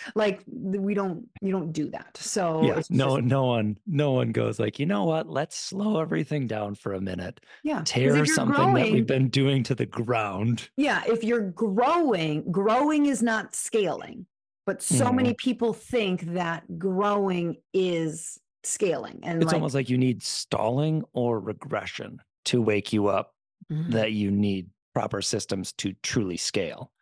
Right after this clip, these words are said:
Speaker 1: Mm-hmm.
Speaker 2: Oh, one other point I wanted to make about this too, that's, it's one that we're kind of going through now, is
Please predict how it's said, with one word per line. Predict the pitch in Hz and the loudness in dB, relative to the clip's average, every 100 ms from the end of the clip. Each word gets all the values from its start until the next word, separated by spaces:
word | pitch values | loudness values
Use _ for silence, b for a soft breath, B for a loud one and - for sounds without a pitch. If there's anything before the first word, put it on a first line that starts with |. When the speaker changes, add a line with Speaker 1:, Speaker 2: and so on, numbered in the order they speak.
| 190 | -2
Speaker 1:
Mm-hmm. | 175 156 131 | 0 0 0
Speaker 2:
Oh, | 139 | 2
one | 135 107 127 | 4 4 2
other | 156 | 2
point | 127 143 | 2 2
I | 127 | 2
wanted | 117 104 | 2 0
to | |
make | 107 120 | 0 0
about | 110 110 | -2 -2
this | 110 104 | -2 -2
too, | - 170 | 0 2
that's, | 127 104 | 2 -2
it's | 180 131 | -4 -4
one | 127 120 117 | -2 0 -2
that | 113 | -2
we're | 123 | -4
kind | 120 113 | -4 -6
of | 107 | -4
going | 120 110 | -4 -4
through | - 110 | -6 -4
now, | 123 139 127 | -2 -2 -4
is | 113 110 104 107 | -4 -4 -4 -10